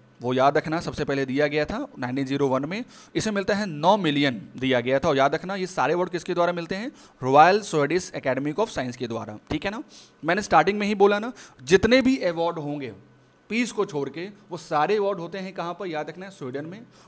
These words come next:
और जो हमारा पीस वाला अवार्ड है वो होता है क्या, याद रखना नॉर्वे की राजधानी ओस्लो में, ठीक है।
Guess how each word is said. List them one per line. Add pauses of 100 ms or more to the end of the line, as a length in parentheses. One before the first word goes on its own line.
और
जो
हमारा (160)
पीस
वाला
अवार्ड
है (240)
वो
होता
है
क्या,
याद
रखना (220)
नॉर्वे
की
राजधानी (100)
ओस्लो
में, (140)
ठीक
है।